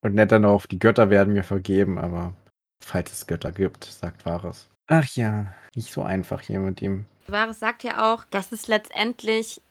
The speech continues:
Speaker 2: klar war Ned jetzt mit schuld daran, was da passiert ist, aber wahrscheinlich hätte Cersei es eh nicht mehr lange mit ihm ausgehalten. Das Fass war schon sehr voll und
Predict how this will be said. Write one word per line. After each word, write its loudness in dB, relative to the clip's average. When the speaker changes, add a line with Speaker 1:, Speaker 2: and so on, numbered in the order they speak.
Speaker 2:
klar 4
war 4
Ned -4
jetzt -8
mit -6
schuld -4
daran, 0
was -10
da -2
passiert -6
ist, -8
aber 6
wahrscheinlich 0
hätte -4
Cersei 0
es -6
eh -6
nicht -6
mehr -2
lange -2
mit -10
ihm -10
ausgehalten. -6
Das -10
Fass 4
war 6
schon -6
sehr 4
voll 0
und -8